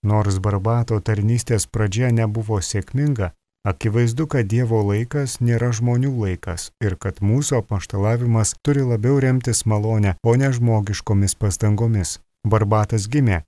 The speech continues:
septinto amžiaus pradžioje Benevente, Italijoje.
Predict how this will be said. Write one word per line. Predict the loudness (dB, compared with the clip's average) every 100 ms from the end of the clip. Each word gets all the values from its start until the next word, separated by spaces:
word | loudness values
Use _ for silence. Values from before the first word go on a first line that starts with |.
| _ -4
septinto | -2 0 0 0 2
amžiaus | 2 2 2 0 -2
pradžioje | -2 -2 0 0 2 2
Benevente, | 2 2 2 2 0 0 0 0
Italijoje. | 0 0 0 0 0 2 0